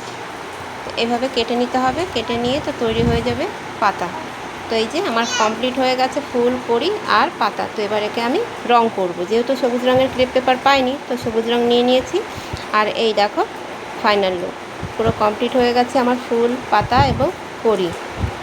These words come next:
দেখেছো? তোমরাও বাড়িতে খুব সহজে এভাবে ভি-, করে নিতে পারবে। তো চলো এবার তোমাদেরকে লাস্ট ফাইনাল লুকটা একবার দেখিয়ে দিই। তো বন্ধুরা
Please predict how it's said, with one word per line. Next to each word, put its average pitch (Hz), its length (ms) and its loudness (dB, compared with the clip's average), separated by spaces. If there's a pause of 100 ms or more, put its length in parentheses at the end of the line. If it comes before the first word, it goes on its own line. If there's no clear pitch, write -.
(1160)
দেখেছো? 285 360 4 (280)
তোমরাও 240 280 6
বাড়িতে 220 400 2
খুব 311 180 -6
সহজে 220 300 2
এভাবে 240 360 4
ভি-, 226 220 -2 (220)
করে 214 160 4
নিতে 202 300 2
পারবে। 180 260 2 (640)
তো 247 60 2 (120)
চলো 277 240 4 (340)
এবার 220 240 0
তোমাদেরকে 233 500 0
লাস্ট 247 320 2 (200)
ফাইনাল 214 320 2 (340)
লুকটা 202 280 0
একবার 262 300 2
দেখিয়ে 247 300 0
দিই। 196 160 -6 (480)
তো 330 140 -6
বন্ধুরা 330 380 4